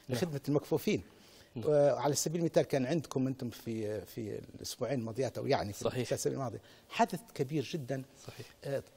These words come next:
Speaker 2: فعلا، فعلا يقدر شخص يستشف منا أن، أن قلبكم على بعضكم، يعني خلينا نقول مثلا قلب الكفيف على،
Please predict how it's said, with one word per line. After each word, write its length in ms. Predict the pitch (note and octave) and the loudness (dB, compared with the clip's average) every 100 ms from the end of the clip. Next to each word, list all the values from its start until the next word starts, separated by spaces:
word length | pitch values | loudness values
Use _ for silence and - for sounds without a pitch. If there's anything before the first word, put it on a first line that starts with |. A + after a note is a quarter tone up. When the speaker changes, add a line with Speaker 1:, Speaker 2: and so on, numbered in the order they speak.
| - | -20
Speaker 2:
فعلا، 460 | - - A#3+ C3+ B2 | -16 2 2 4 -2
فعلا 600 | - E3+ C3 B2+ - - - - | 0 0 2 -2 -6 -12 -16 -8
يقدر 280 | E3 G3 D3 | 0 2 2
شخص 540 | - G3+ - D#3 - - | 2 2 4 0 -2 -4
يستشف 440 | - - - - | -6 -4 -4 -2
منا 240 | D3+ D3+ C3 | -2 0 0
أن، 180 | B2 B2 - - - | -2 -6 -12 -20 -6
أن 360 | C3 B2 A#2+ A2 | 0 0 0 4
قلبكم 420 | G3 F3+ - D#3+ A#2+ | 6 6 2 -2 0
على 260 | C#3 D3 | 2 2
بعضكم، 460 | C3 A2+ - - E2+ - | 4 2 0 -8 -14 -4
يعني 300 | A2+ A2 G#2+ | -2 -2 -4
خلينا 280 | - C#3 A#2 | -6 -4 -2
نقول 120 | C#3 | -2
مثلا 280 | A#2+ C3 A2+ | -2 -4 2
قلب 180 | D#3+ C3 | 2 2
الكفيف 520 | A2+ B2+ - F#3 - | -2 -6 -2 -2 -2
على، 320 | G2+ C3 D#3 | -4 0 0